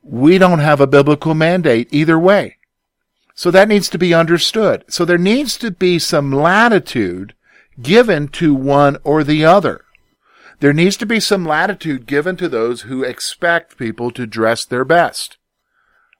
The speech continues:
Okay, wonderful. But there should also be some latitude given from the folks who expect that to those who have ministries where they say,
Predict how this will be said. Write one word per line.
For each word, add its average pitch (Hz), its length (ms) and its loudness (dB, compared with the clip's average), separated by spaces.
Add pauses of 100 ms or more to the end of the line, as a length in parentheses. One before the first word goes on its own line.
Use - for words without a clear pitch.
(100)
Okay, 175 540 0 (140)
wonderful. 160 680 -2 (720)
But 165 140 -2
there 175 120 -2
should 180 200 -4
also 233 340 -2
be 254 180 -4
some 196 240 -4
latitude 165 580 -4
given 143 340 -4
from 151 260 -6
the 156 100 -8
folks 131 360 -4
who 135 140 -6
expect 262 520 -8
that 117 340 -8
to 196 140 -8
those 127 380 -2
who 135 160 -8
have 123 380 -6 (640)
ministries 147 680 -2
where 131 220 0
they 127 200 0
say, 98 580 -4